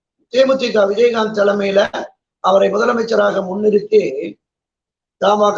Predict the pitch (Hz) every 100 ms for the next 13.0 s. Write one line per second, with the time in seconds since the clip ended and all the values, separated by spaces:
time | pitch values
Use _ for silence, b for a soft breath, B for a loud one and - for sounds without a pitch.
0 | 190 190 196 202 208 190 196 196 196 175
1 | 196 180 185 190 196 196 202 - _ -
2 | 185 202 208 208 196 190 190 202 196 190
3 | 185 196 196 - 202 - 202 196 196 196
4 | 196 180 175 - _ _ _ - 175 170
5 | 214 214 208 208 196 220 226 214 208 175
6 | 175 202 214 214 208 180 190 196 - 180
7 | 139 - _ _ _ _ _ - 180 233
8 | 269 247 240 240 226 220 214 196 196 180
9 | 175 160 139 131 _ _ - 170 226 220
10 | 240 226 214 208 202 196 190 185 185 190
11 | 180 190 190 180 175 190 180 165 170 _
12 | _ 165 170 190 202 180 165 165 151